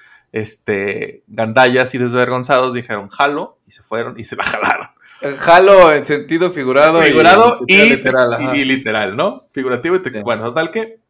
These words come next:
Speaker 1: regresan los chicos, pues ponen ahí el Petri, reve-, lo, lo revisan y todo, y todos entendieron cómo era que funcionaba. Hasta ahí todo bien y normal, porque, pues, es la forma en la que funciona.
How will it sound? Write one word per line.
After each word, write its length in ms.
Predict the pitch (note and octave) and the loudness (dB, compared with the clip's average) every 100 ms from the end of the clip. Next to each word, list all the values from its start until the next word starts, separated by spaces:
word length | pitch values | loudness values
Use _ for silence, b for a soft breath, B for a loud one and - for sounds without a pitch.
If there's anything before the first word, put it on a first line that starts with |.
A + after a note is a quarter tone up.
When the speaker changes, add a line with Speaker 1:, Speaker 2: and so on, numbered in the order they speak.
| _ _ _ | _ _ _
Speaker 1:
regresan 420 | D#3 E3+ F#3 F#3 | -6 -2 -4 -4
los 100 | F3+ | -8
chicos, 380 | - F#3 F#3 - | -10 -10 -10 -10
pues 180 | - - | -18 -20
ponen 340 | _ F#2+ G#2 A2+ | _ -16 -14 -12
ahí 180 | A2 A2 | -12 -14
el 100 | A2 | -8
Petri, 380 | F3 E3+ D#3+ D3 | -8 -6 -14 -14
reve-, 340 | A2 G2+ G2 G2 | -14 -14 -14 -18
lo, 240 | G#2+ G#2+ G#2+ | -16 -16 -10
lo 120 | A#2 | -8
revisan 460 | A2+ A#2+ B2+ B2+ C3+ | -6 -8 -10 -14 -16
y 40 | |
todo, 320 | C3+ D3+ D#3+ _ b b b b | -10 -10 -10 _ b b b b
y 100 | A2+ | -10
todos 240 | - D3 | 0 0
entendieron 460 | D#3 B2+ A#2+ B2 C3+ | 0 -10 -12 -12 -14
cómo 220 | B2+ A#2+ | -20 -20
era 100 | B2 | -18
que 100 | B2 | -20
funcionaba. 460 | C3 C3+ D#3+ F3 E3+ _ _ _ _ _ _ _ - | -18 -18 -16 -18 -20 _ _ _ _ _ _ _ -10
Hasta 240 | - F3+ A3 | -6 -2 -2
ahí 100 | A#3 | -2
todo 260 | A#3+ A#3+ | -4 -4
bien 220 | A#3 C4 C4 | -6 -10 -12
y 80 | E3 | -12
normal, 580 | D#3 D#3+ G3 A3+ - _ _ _ | -10 -8 -6 -8 -12 _ _ _
porque, 260 | A#2+ - | -20 -20
pues, 240 | _ A2 - | _ -20 -18
es 160 | G#2 | -12
la 120 | B2+ D3+ | -6 -6
forma 380 | - D3+ D#3+ | 0 0 2
en 40 | F#3+ | -4
la 100 | D#3 | -6
que 80 | - | -8
funciona. 500 | A#2+ A#2 A#2+ G2 | -12 -10 -8 -10